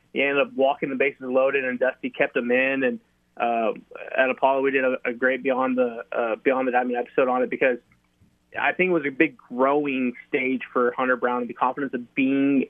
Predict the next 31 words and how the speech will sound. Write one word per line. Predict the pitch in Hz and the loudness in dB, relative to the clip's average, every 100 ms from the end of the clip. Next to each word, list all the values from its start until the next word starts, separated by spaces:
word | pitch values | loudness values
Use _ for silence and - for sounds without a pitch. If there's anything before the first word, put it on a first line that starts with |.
| _ | _
in | 120 135 139 | 0 2 2
the | 131 | 2
big | 127 135 | 2 2
leagues | 143 143 127 | 2 0 0
in | 127 | 2
that | 131 123 - | 2 0 -2
stage | 131 127 | -2 0
of | 127 117 - | -2 -2 -10
struggling | - 139 139 | 0 0 2
in | 147 | 0
the | 139 | 2
A | 139 | 0
L | 139 | 0
C | 147 | 2
S | 135 143 135 | 2 0 -4
and | 123 120 - - 127 | -6 -4 -6 -6 0
being | 139 143 | 2 4
allowed | 123 135 | 2 2
to | 127 | 0
pitch | 151 - | -2 -2
out | 113 135 | 0 0
of | |
it. | 170 202 _ _ _ _ _ | 0 -2 _ _ _ _ _
I | 143 | -4
think | 196 190 156 | -2 0 0
anything | 165 170 156 | 0 -2 -4
he | 156 | -4
sees | - 156 | -2 -2
now | 131 135 147 | 0 0 0
is | 127 | -2
not | 131 135 131 123 | -2 0 0 -2